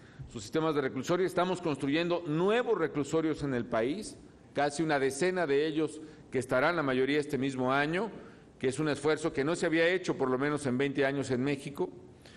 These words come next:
En fin, todo ese esfuerzo de renovación institucional también forma parte de la estrategia de seguridad. Pero más importante que renovar las instituciones,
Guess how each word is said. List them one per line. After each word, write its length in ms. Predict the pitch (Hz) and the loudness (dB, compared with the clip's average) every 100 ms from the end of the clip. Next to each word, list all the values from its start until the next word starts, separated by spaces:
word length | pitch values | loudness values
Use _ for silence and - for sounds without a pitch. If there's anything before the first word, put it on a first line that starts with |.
| - - - - - | -20 -20 -20 -20 -8
En 120 | - | -2
fin, 180 | 165 226 | 0 2
todo 220 | 220 262 | 2 4
ese 160 | 254 247 | 4 2
esfuerzo 460 | - 220 226 226 214 | 0 2 2 4 2
de 80 | |
renovación 480 | 175 160 151 143 185 | 4 2 2 2 0
institucional 760 | 185 156 139 131 135 143 175 - | -2 -2 -4 0 2 2 0 0
también 360 | 165 180 220 202 | 2 4 2 2
forma 300 | 214 196 185 | 0 0 0
parte 280 | 190 190 | 0 0
de 40 | 147 | -2
la 80 | 117 | 0
estrategia 460 | 131 117 131 120 | -2 -2 -2 -2
de 60 | 110 | -2
seguridad. 500 | - 85 78 69 - - - - - - | -4 -6 -6 -10 -14 -20 -20 -20 -18 0
Pero 220 | 151 180 | 4 4
más 280 | 202 254 254 | 4 4 2
importante 640 | 247 226 190 208 208 208 | 2 2 4 2 2 2
que 100 | 180 | 2
renovar 380 | 160 156 156 175 | 2 2 2 2
las 200 | 175 151 | 0 0
instituciones, 840 | 135 127 123 - 127 110 87 - | -6 -6 -6 -4 -4 -4 -8 -16